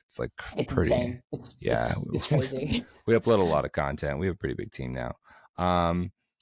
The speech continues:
Speaker 1: we actually just got, speaking of equality and inclusion, diversity, we just hired, like, six people. And this group of people is so cool.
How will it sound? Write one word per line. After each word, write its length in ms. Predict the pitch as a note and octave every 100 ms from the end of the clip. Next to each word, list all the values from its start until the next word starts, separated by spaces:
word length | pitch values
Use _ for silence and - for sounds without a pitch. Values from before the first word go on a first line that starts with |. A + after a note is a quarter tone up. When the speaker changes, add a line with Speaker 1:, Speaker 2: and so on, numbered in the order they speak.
| _
Speaker 1:
we 120 | A2
actually 260 | C#3 - C3
just 580 | F2 A2 A2+ A2+ - -
got, 380 | F#2+ F#2+ D#2+ - _ _ _ _ -
speaking 360 | - - C3+
of 100 | F#2
equality 520 | - - D#2 C2+ C2+ B1+
and 120 | C2 -
inclusion, 480 | D#2+ D#2+ - D2 G1+
diversity, 640 | B1+ A1+ - - - G#1 - _ -
we 100 | F#2
just 220 | A#2+ C3+
hired, 500 | - D#2 C2+ C2+ A1+
like, 300 | A#1+ A1+ - - _ _ -
six 560 | - - - F#2+ F2 -
people. 540 | - C2+ - A#1+ A2 - _ _ _ _ _ -
And 680 | F2 E2 D#2 D2+ D2+ - F2
this 320 | G2 B2+ E3
group 180 | - F3
of 80 | C#3
people 360 | G#2+ - A#2
is 120 | G2+ -
so 460 | - - D2+ C2+
cool. 420 | - A1 G1+ -